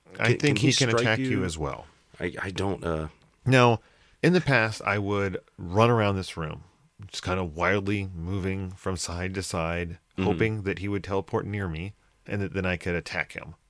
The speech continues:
Speaker 1: But I have learned a new method, which is slightly better.
Speaker 2: How so?
Speaker 1: Well, it is that he will almost always appear opposite or at a, uh, perpendicular angle to where you're at.
Speaker 2: Okay.
Speaker 1: So as long as you stay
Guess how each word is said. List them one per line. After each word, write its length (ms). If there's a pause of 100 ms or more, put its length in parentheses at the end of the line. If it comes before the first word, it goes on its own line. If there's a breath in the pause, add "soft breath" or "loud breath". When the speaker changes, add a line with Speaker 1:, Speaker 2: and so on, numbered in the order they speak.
(120)
Speaker 1:
But 100
I 60
have 120
learned 320
a 140
new 320
method, 500
which 220
is 80
slightly 320
better. 320 (220)
Speaker 2:
How 120
so? 360 (140)
Speaker 1:
Well, 300
it 140
is 160
that 240 (240)
he 580
will 240
almost 380
always 640
appear 640 (160)
opposite 580 (180)
or 500 (200)
at 180
a, 220
uh, 460 (280)
perpendicular 1080 (240)
angle 320
to 120
where 180
you're 240
at. 360 (340)
Speaker 2:
Okay. 380 (120)
Speaker 1:
So 140
as 80
long 180
as 120
you 100
stay 560